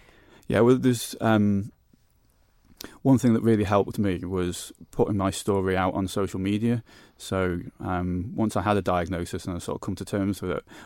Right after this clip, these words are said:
I made a conscious decision to be very open about, you know, the extent of the illness and the way in which it was affecting me. But that was a really effective way of getting my friends and even, you know, some of my family members up to speed with what I was going th-, through, and that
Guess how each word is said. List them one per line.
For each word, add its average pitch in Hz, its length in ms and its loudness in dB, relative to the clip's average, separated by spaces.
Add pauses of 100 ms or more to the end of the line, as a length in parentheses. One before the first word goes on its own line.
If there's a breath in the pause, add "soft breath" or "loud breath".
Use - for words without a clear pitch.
I - 60 -4
made 104 180 4
a 95 60 2
conscious 101 340 -2
decision 101 380 -2
to 104 100 -8
be 98 100 -4
very 90 220 0
open 98 340 0
about, 90 320 -2 (360 loud breath)
you 98 80 -2
know, 87 60 -2
the 82 100 -4
extent - 360 -2
of 90 80 -4
the 90 80 -2
illness 92 360 -2
and 87 120 -4
the 87 60 -4
way 90 160 0
in 90 80 -2
which - 160 -4
it - 40 -8
was - 100 -10
affecting 98 400 -2
me. 95 160 -2 (300 loud breath)
But - 80 -4
that 110 100 8
was 113 120 4
a 117 40 4
really 110 360 4
effective 95 420 0
way 98 240 2
of 92 140 -2 (100)
getting 98 200 -2
my 90 80 -2
friends 98 560 0
and 92 220 -4 (320 loud breath)
even, 92 420 -2
you - 80 -4
know, 85 60 -2
some 98 200 0
of 92 80 0
my 90 60 0
family 98 340 4
members 95 280 2
up 98 100 -2
to - 60 -8
speed 101 260 -4
with 92 100 -6
what 92 160 0
I 73 40 -2
was 90 80 -2
going 95 300 0
th-, - 100 -20 (180)
through, 98 240 -2
and 95 80 2
that 104 160 2